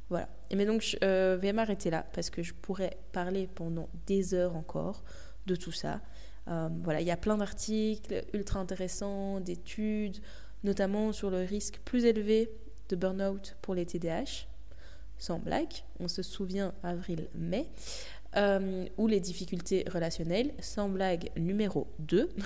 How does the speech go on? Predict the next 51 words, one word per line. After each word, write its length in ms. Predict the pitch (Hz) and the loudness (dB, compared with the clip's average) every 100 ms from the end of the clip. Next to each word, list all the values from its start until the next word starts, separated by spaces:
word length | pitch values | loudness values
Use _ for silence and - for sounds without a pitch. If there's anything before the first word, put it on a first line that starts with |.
| - | 4
<laughs> 880 | 262 - 240 - - - - - - 214 | 4 4 -2 -4 -6 -4 -4 -6 -4 -2
Mais, 480 | 202 196 190 180 | 2 2 2 2
euh, 240 | 175 170 170 - | 0 -2 -4 -2
voilà, 220 | 170 156 | -2 -2
je 60 | - | -4
suis 100 | - | 0
pas 80 | 175 | 2
une 140 | 170 | 2
experte, 580 | 156 - 180 185 180 170 | 0 0 2 2 0 -4
je 20 | 165 | -4
suis 160 | - | -4
pas 100 | 170 | -4
professionnelle 720 | - 170 160 165 170 185 185 - | -2 -2 -2 0 2 2 2 0
et 80 | 160 | -2
j'ai 100 | 156 | -4
un 80 | |
peu 340 | 151 190 185 - - | -2 -2 -2 -2 -4
peur 200 | 170 175 | -2 -2
de, 320 | 160 160 165 - - - - | -2 -4 -4 -6 -8 -8 -6
aller 280 | - 170 175 | 0 2 4
vou-, 160 | 175 - - - | 2 -2 -6 -4
de 80 | 180 | 0
vouloir 240 | 190 220 | 6 8
en, 140 | 226 190 | 8 4
trop 180 | - 226 | 0 2
en 140 | 180 | 2
dire 320 | 185 214 208 | 0 0 0
et 180 | 180 170 | 0 0
de 100 | 180 | -2
dire 180 | 175 180 | -2 -2
des 80 | 175 | 0
conneries. 440 | 170 160 175 202 - - - - - | 0 0 0 -2 -4 -6 -6 -6 -4
Donc 320 | 170 170 - - | -2 -2 -4 -6
je 520 | 170 175 165 160 160 156 170 | -4 0 0 0 -2 -4 -6
vous 420 | 165 147 - 180 | -6 -6 -4 2
invite 540 | 233 220 247 - - - - - | 2 2 -2 -4 -6 -6 -6 -4
à 100 | 165 | -2
faire 200 | 254 269 | 0 0
vos 120 | 202 | 0
recherches 640 | 170 - - 220 - - - - - - | -2 -4 -4 -4 -4 -6 -6 -6 -6 -6
et 80 | - | -2
si 140 | 170 190 | 0 0
vous 80 | |
voulez 100 | 180 | 0
en 100 | 170 | 0
discuter 680 | 160 156 - - - 190 - - | 0 -4 -4 -4 -2 0 -2 -4
en 60 | 160 | -4
privé, 580 | - 165 165 170 180 - | -4 -4 -2 0 0 -2
en 100 | 160 | -4
D 140 | 156 | 0
M, 280 | 160 185 233 | 2 2 0